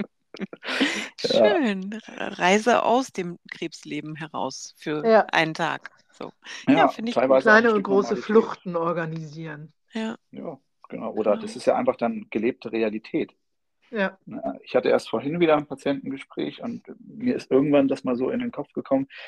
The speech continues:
Speaker 1: wir haben immer das Gefühl, wir müssen uns von diesem Krebs ablenken. Ne?
Speaker 2: Mhm.
Speaker 1: Das
Speaker 3: Mhm.
Speaker 1: finde ich aber den falschen Ansatz, weil eigentlich lenkt uns der Krebs ja eigentlich von unserem Leben ab.
Speaker 2: Oh
Speaker 1: Ne? Und
Speaker 2: ja.
Speaker 1: seitdem,
Speaker 3: Ja.
Speaker 1: was jetzt gerade akut ist, also ich hoffe, euch beiden geht's gerade gut, mir geht's auf jeden Fall gut.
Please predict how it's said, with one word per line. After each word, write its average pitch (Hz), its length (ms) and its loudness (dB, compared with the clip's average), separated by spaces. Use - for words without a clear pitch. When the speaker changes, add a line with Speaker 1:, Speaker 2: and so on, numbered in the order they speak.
Speaker 1:
wir 123 160 2
haben 143 100 2
immer 175 160 0
das 156 120 -4
Gefühl, 156 320 -6
wir 143 80 -4
müssen 151 280 -12
uns 139 180 -12
von 135 140 -6
diesem 117 260 -10
Krebs - 500 -10
ablenken. - 760 -10
Ne? 113 320 -6
Speaker 2:
Mhm. 185 320 -2
Speaker 1:
Das 185 100 0
Speaker 3:
Mhm. 180 40 -2
Speaker 1:
finde 165 200 0
ich - 200 -2
aber 151 120 6
den 127 160 -2
falschen - 380 -2
Ansatz, - 580 -8
weil 110 140 -6
eigentlich 139 460 -8
lenkt 123 340 -2
uns 135 260 -2
der 123 140 -4
Krebs - 460 -6
ja 113 160 -2
eigentlich 113 340 -8
von 120 160 -8
unserem 113 460 0
Leben 190 400 4
ab. - 160 -6
Speaker 2:
Oh 185 40 2
Speaker 1:
Ne? 180 200 4
Und - 0 -
Speaker 2:
ja. 165 140 4
Speaker 1:
seitdem, 139 480 4
Speaker 3:
Ja. 196 160 2
Speaker 1:
was - 160 -4
jetzt 131 160 -4
gerade 143 320 4
akut - 380 -8
ist, - 280 -6
also 101 140 -16
ich - 120 -14
hoffe, 117 200 -6
euch 110 180 -10
beiden 117 220 -4
geht's 110 200 -10
gerade 107 240 -10
gut, 139 240 -20
mir 107 100 -10
geht's - 160 -18
auf 147 160 -2
jeden 151 180 -8
Fall 147 140 -2
gut. - 200 -4